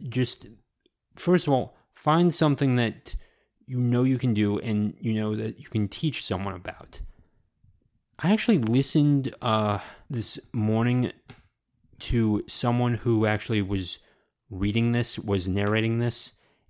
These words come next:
and I thought to myself, "I can do a better job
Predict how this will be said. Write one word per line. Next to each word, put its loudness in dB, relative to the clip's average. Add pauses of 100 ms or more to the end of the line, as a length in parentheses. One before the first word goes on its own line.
(120)
and 0
I 2
thought -2 (540)
to -10
myself, -2 (920)
"I 0
can 6
do 8
a 4
better 4
job 0